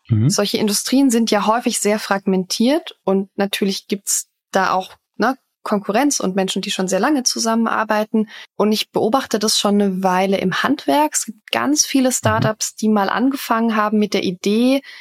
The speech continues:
Speaker 2: wir bringen alle Akteure, die ein Haus bauen, auf eine Plattform, ne, den ganzen Prozess bilden wir ab. In dem Fall ganz viele kleinere Unternehmen in den meisten Fällen.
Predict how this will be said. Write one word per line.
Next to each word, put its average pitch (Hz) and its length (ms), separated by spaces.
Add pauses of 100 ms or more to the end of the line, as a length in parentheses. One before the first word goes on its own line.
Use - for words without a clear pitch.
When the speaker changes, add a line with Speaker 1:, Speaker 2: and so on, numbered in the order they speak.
(200)
Speaker 2:
wir 202 140
bringen 254 420
alle 269 360
Akteure, 254 540
die 214 200
ein 214 220
Haus 262 260
bauen, 220 320
auf 202 160
eine 226 300
Plattform, 233 680
ne, 226 160
den 190 140
ganzen 214 320
Prozess 220 380
bilden 220 380
wir - 160
ab. - 160
In 196 100
dem 202 140
Fall 202 220
ganz 190 220
viele 190 160
kleinere 233 480
Unternehmen 226 500
in 226 80
den 220 140
meisten 220 340
Fällen. 214 340